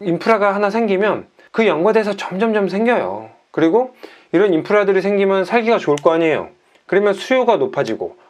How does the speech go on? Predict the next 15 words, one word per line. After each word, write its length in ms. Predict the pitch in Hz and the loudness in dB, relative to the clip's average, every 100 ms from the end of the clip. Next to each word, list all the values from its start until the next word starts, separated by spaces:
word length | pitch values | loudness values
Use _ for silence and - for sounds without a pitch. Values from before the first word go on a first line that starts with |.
| - | -4
그러다 200 | 233 240 | 0 2
보면 140 | 220 | 0
가격이 420 | - - 156 165 | -2 -8 -8 -10
조금씩 420 | 165 165 196 190 - | -8 -4 -4 -6 -8
상승을 400 | 170 160 143 139 | -6 -4 -6 -6
하는 180 | 185 | -4
겁니다. 320 | 170 120 - - | -4 -6 -12 -6
그런 240 | - 190 196 | 2 2 2
차원에서 460 | 196 190 180 165 127 | 2 2 2 0 2
이런 240 | 131 135 | 0 0
뉴스들을 920 | 113 113 131 127 127 123 - 139 135 | -4 -2 0 2 2 -2 -4 -2 0
알 260 | - 104 120 | 2 0 0
필요가 280 | 135 156 131 | -2 0 0
있는 200 | 101 110 | -4 -8
거고 380 | 82 120 104 | -10 -8 -10